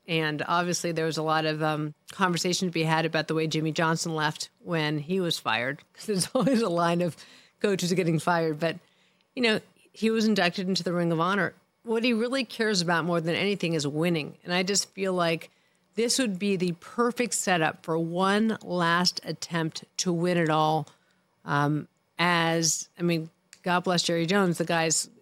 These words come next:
in great health, knock on wood, and, and he's a hundred percent all there. But it just seems to me like this would be the perfect opportunity, and it slays me to think about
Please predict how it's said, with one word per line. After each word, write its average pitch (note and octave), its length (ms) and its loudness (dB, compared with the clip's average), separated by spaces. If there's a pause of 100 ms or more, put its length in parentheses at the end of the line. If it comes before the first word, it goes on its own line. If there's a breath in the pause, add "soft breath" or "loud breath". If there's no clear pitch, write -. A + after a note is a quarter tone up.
in E3 260 -4 (100)
great F3 320 -2
health, D#3+ 440 -4
knock D3+ 240 -4
on D3 100 -6
wood, F3+ 260 -2
and, D#3+ 300 0
and D3+ 300 -6 (360)
he's F3 160 -2
a E3+ 40 2
hundred F#3 180 4
percent F3+ 300 0
all E3+ 120 2
there. G3 300 0 (400 soft breath)
But F3+ 240 0
it F#3+ 80 -2
just F#3+ 200 0
seems G#3+ 260 2
to G3 80 -2
me G3+ 160 2
like E3+ 320 0
this F3+ 200 -2
would F#3 120 -2
be F3+ 100 -2
the D#3 100 -4
perfect G#3 540 -6
opportunity, E3+ 680 -2
and E3+ 200 0
it D#3+ 180 -2 (140)
slays G3 640 -2
me F#3 140 0
to D#3 80 -2
think F3 340 -4
about D#3+ 640 0